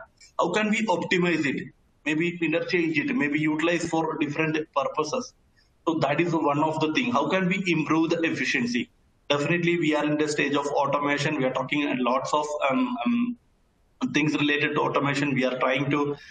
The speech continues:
reduce our cost and, um, time. So how can big data help us? Definitely, big data can help us to improve the efficiency, building the tools.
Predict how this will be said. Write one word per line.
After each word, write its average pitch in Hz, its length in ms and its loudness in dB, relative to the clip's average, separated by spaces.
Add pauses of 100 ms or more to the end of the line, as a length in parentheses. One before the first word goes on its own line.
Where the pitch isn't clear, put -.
(240)
reduce 143 340 2
our 147 260 0
cost 139 380 0
and, 147 340 0
um, 120 460 0 (220)
time. 190 460 0 (340)
So 160 420 -2
how 170 280 0
can 175 440 0 (240)
big 160 220 0
data 143 300 2
help 127 240 0
us? 117 100 -6
Definitely, 160 540 2
big 143 180 -2
data 135 300 2
can 131 180 0
help 127 240 0
us 135 120 -4
to 120 180 -6
improve 135 400 0
the 143 100 0
efficiency, 151 800 0 (380)
building 190 320 2
the 185 240 0
tools. 139 420 0